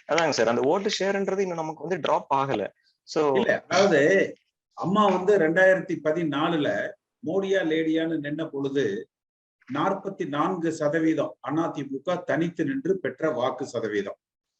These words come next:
Speaker 1: கண்டிப்பா.
Speaker 2: கடந்த சட்டமன்ற தேர்தல்ல
Speaker 1: சார், அந்த ஒரு,
Speaker 2: ரெண்டாயிரத்தி பதினாறுல
Speaker 1: அந்த ஒரு ஆன்டி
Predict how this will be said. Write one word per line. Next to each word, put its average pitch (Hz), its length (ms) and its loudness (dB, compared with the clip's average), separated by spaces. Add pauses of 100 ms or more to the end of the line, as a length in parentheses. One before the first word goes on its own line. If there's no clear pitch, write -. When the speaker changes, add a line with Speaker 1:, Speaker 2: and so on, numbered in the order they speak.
(1300)
Speaker 1:
கண்டிப்பா. 143 280 0
Speaker 2:
கடந்த 190 220 4
சட்டமன்ற 208 540 0
தேர்தல்ல 160 400 2
Speaker 1:
சார், 143 140 2
அந்த 143 220 4
ஒரு, 127 360 2 (140)
Speaker 2:
ரெண்டாயிரத்தி 139 100 -18
பதினாறுல 143 360 2
Speaker 1:
அந்த 165 280 2
ஒரு 160 240 0
ஆன்டி 185 560 -2